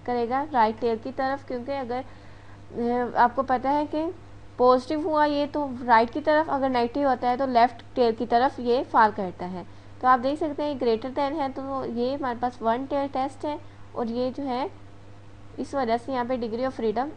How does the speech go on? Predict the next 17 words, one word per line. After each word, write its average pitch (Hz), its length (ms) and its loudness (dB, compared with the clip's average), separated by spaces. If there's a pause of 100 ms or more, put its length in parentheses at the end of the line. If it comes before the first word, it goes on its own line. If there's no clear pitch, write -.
n 247 180 0
minus 226 340 0
one 233 180 0
use 233 220 -4
की 226 140 -4
जाएगी 185 440 -4
alpha 220 280 -2
into, 185 320 -6 (400)
अगर 220 240 0
two 269 160 -4
tail 277 220 -2
test 277 280 -2
होता 262 220 -4
तो 262 140 -2
alpha 233 280 0
by 240 120 2 (120)
two 254 100 -6